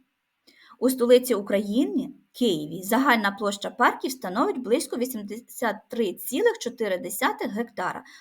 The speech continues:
тобто понад дев'ятнадцять відсотків території, території міста.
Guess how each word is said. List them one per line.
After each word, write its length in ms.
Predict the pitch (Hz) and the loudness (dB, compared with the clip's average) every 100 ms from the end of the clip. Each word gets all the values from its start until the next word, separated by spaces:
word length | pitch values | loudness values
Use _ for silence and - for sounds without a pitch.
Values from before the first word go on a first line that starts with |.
| _ | _
тобто 340 | - 233 247 330 | 2 2 2 -4
понад 440 | - 262 208 190 | 2 2 2 -2
дев'ятнадцять 760 | 202 185 185 196 254 - - | -4 -2 -2 0 0 0 -4
відсотків 540 | 202 196 233 285 403 - | -6 -2 -2 0 -4 -6
території, 580 | 180 180 208 254 302 349 - _ _ | -6 -4 -2 0 0 -6 -10 _ _
території 520 | - 202 208 254 339 392 | -12 -8 -4 -2 0 2
міста. 480 | 226 196 - - | 2 0 -8 -12